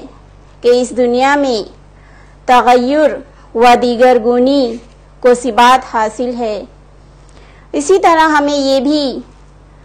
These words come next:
यकीन रखना चाहिए कि दुनिया में कुछ ऐसे उसूल, मुफाहिम भी हैं जो रहती दुनिया तक कायम रहने वाले हैं। ये पायदार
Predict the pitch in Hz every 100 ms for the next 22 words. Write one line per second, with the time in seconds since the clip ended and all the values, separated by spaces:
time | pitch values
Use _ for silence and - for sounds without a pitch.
0 | - - - 226 262 262 330 392 330 302
1 | 277 320 269 247 240 240 247 233 226 -
2 | - 262 262 262 285 320 320 294 269 269
3 | - 247 247 285 262 254 - 269 294 247
4 | 269 - - - - - - - - -
5 | 247 247 262 247 262 302 277 262 254 254
6 | 220 277 _ - - - 208 247 254 247
7 | 277 269 247 240 247 254 240 233 - -
8 | - - _ 254 240 240 262 247 240 -
9 | - 269 226 220 214 208 196 220 233 185
10 | 180 - - - _ _ - - _ -
11 | - _ _ - - - - - - -
12 | - - 269 359 370 381 453 - - -
13 | - 247 240 233 226 247 269 269